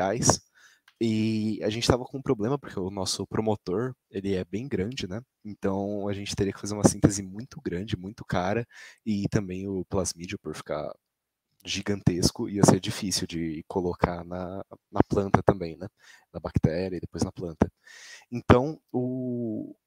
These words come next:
se eu não me engano, foi o Igor, é, ele falou que ele já tinha ouvido falar dessa técnica, então a gente foi estudar, foi mais atrás,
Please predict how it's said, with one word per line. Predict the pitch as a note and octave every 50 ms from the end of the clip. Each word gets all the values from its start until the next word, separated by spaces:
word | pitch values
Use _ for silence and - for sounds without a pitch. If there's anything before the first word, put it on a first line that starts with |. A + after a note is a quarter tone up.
| _ _ - G2
se | F#2 - - -
eu | G#2
não | G2 G#2+
me | C3 D#3
engano, | E3 - F#2+ F#2 G2+
foi | A2 - A2+ A2 G#2+
o | G2 F2+
Igor, | E2+ E2 E2 F#2 G#2+ B2+ C3+ _ _ _ _ _ _ _ _ -
é, | G#2+ G#2 G2 G2+ G2+ -
ele | - G#2+ G#2+ A2 A2 G#2+ A2
falou | A2 - - B2 A#2+ A2 G2+ A2 C3 C3+
que | - - - F#2+ F2+ E2+ F2 F2+
ele | F2+ F2 F2+
já | F2+ F#2
tinha | - - G2+ G2
ouvido | F2+ G2 - F#2+
falar | - G2+ F#2+
dessa | F#2 - - - B2
técnica, | - - G#2 G2 G#2+ A#2 - - D3 - -
então | B2+ - F2+
a | F2+
gente | F#2+ F#2 -
foi | - F#2+
estudar, | G2 - - _ - G#2 G#2+ C3
foi | - - C#3+
mais | A#2+ G#2+ A2
atrás, | A#2+ - - A#2+ A2+ - - - - - -